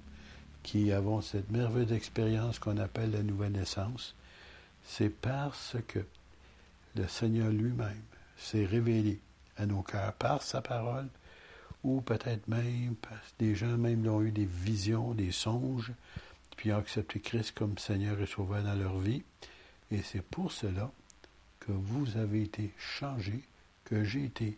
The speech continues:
changé. Alors, il dit ici, si c'est dans cette vie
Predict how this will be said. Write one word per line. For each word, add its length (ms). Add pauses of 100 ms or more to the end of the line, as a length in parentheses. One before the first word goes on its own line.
changé. 560 (1400)
Alors, 280
il 200
dit 140
ici, 220
si 440
c'est 260
dans 220
cette 320
vie 360